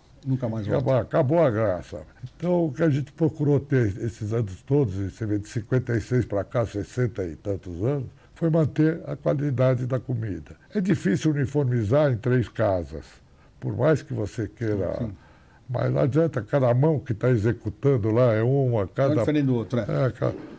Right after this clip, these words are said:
Speaker 2: que o tempo que o camarada deixa o beirute no forno, ou, ou tira o beirute do forno, alguma diferença dá. A gente procura ter aquilo o mais igual possível.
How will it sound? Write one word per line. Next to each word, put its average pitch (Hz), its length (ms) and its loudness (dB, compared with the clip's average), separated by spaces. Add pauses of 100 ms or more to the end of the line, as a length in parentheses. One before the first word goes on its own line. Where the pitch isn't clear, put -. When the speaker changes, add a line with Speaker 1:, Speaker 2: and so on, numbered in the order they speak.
(260)
Speaker 2:
que 139 80 -2
o 131 40 0
tempo 156 360 0
que - 120 -4
o 117 40 0
camarada 113 580 2
deixa 117 380 2
o - 20 -4
beirute 107 480 2
no 92 100 -2
forno, 101 720 0 (140)
ou, - 80 -2 (120)
ou 113 140 -2
tira 117 320 2
o 107 60 0
beirute 104 480 0
do 90 100 -6
forno, 123 320 0 (380)
alguma 147 400 0
diferença 151 760 2
dá. 98 220 -2
A 120 140 -6
gente 151 200 -4
procura 143 480 0
ter 139 280 0
aquilo 127 320 -2
o 107 40 -2
mais 117 240 2
igual 107 320 2
possível. 170 500 -4